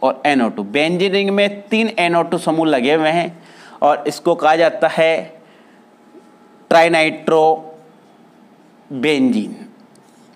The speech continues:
ये तो था ट्राइनाइट्रोटोलुइन, और ये क्या है, ट्राइनाइट्रोबेंजीन।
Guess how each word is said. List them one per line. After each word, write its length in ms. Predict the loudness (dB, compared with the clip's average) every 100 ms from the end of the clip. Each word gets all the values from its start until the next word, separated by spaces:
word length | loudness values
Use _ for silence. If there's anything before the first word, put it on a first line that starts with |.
| -20 -20 -6
ये 160 | -4
तो 140 | 0 0
था 180 | 2 2
ट्राइनाइट्रोटोलुइन, 1120 | 2 2 2 0 -2 -2 -2 0 0 2 2
और 140 | 2 2
ये 140 | 0
क्या 180 | 0 2
है, 160 | 2 -2 -2
ट्राइनाइट्रोबेंजीन। 1500 | 0 2 2 0 -2 -2 0 -2 -8 -2 0 0 -2 -8